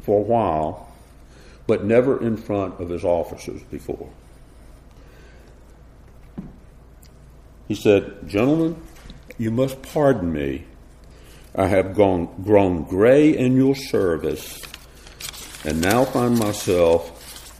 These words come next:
growing blind." Saying this, the mood in the room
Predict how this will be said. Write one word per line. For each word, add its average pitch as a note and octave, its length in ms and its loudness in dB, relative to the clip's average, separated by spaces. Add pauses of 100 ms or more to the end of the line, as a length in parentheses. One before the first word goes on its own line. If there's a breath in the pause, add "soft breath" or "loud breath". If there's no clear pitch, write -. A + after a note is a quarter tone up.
(120)
growing F2+ 360 0
blind." F2 680 -4 (1600)
Saying B2 460 6
this, A#2 380 4 (280)
the F#2 120 -2
mood G#2 300 2
in C#3 140 0
the C3+ 80 0
room F2 580 -2